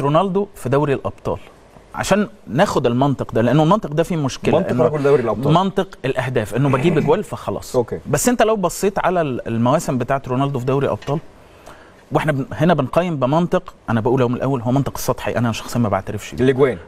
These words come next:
Speaker 1: آه، الأجوال. مين
Speaker 2: آه.
Speaker 1: جاب أجوال؟ فأنت هتبص مثلا على موسم ألفين وسبعة ألفين وثمانية مع
Speaker 2: كويس.
Speaker 1: مانشستر يونايتد.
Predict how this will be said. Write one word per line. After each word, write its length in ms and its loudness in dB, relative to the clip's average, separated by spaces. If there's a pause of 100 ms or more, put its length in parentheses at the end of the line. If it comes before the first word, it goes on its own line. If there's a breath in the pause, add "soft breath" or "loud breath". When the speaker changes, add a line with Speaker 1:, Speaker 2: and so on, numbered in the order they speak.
Speaker 1:
آه، 180 0
الأجوال. 500 2 (120)
مين 140 2
Speaker 2:
آه. 60 2
Speaker 1:
جاب 160 2
أجوال؟ 240 -4 (1160 loud breath)
فأنت 220 2
هتبص 320 0
مثلا 420 0
على 140 2
موسم 320 0 (100)
ألفين 200 0
وسبعة 260 2
ألفين 200 -6
وثمانية 340 -6
مع 60 -20
Speaker 2:
كويس. 140 2
Speaker 1:
مانشستر 400 -2
يونايتد. 240 -2